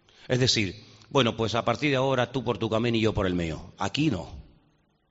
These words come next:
En el reino de Dios no. En el mundo sí se actúa así. "Bueno, pues mira, cuando ella entre yo salgo. Y cuando ella vire para la derecha, yo viro para la izquierda.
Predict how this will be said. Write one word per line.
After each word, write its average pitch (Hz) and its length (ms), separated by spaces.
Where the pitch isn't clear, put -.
En 98 140
el 95 100
reino 101 300
de 87 120
Dios 85 220
no. - 220
En 117 120
el 127 120
mundo 175 260
sí - 160
se 123 140
actúa 107 300
así. 104 280
"Bueno, 117 240
pues 120 140
mira, 95 260
cuando 143 260
ella 156 220
entre 160 240
yo 123 80
salgo. 90 380
Y 123 140
cuando 131 340
ella 160 220
vire 143 320
para 139 160
la 135 60
derecha, 160 280
yo 139 120
viro 131 160
para 113 100
la 101 40
izquierda. 85 360